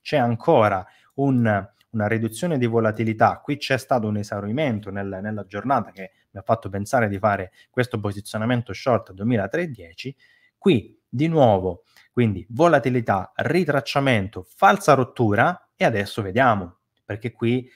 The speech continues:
quello che potrebbe avvenire con molta più probabilità che io, eh, insomma, sto andando a progettare come, come trade è la rottura magari di questo minimo e andare sicuramente in prima battuta su, su queste zone, su questi livelli, e poi vediamo se riusciamo ad avvicinarci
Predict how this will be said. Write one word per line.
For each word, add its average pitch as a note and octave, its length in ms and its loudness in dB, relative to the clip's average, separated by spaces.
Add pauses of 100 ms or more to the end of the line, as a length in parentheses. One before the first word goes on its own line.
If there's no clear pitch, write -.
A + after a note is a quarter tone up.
(120)
quello B2 320 -2
che A2+ 440 -2 (1080)
potrebbe A#2 380 -2
avvenire A2 720 0 (120)
con - 160 -16
molta A#2 280 -6
più G#2 160 -12
probabilità G#2+ 640 -2
che - 120 -14
io, A2+ 400 -2
eh, F2+ 320 -10
insomma, F#2+ 340 -10
sto - 220 -2
andando G2+ 400 -2
a F#2 60 -8
progettare A2+ 760 -2
come, G2 280 -6
come D3 220 -6
trade G2 380 -6
è G2+ 160 -2 (220)
la G#2+ 160 4
rottura A2 360 0
magari A2+ 320 2
di G2 80 -4
questo B2 300 -6
minimo G#2 240 0
e G#2 40 0
andare G#2+ 340 2
sicuramente B2+ 520 -6
in G#2+ 80 0
prima A#2 240 0
battuta G2 640 -6 (220)
su, G2 340 -6
su G2 160 -16
queste C3 380 -4
zone, G2+ 320 -10
su A#2+ 120 -10
questi - 300 -14
livelli, G2+ 280 -6
e - 40 -14
poi - 180 -20
vediamo G2+ 460 -8
se - 340 -6
riusciamo A#2+ 380 0
ad G2+ 80 -4
avvicinarci G#2+ 920 -4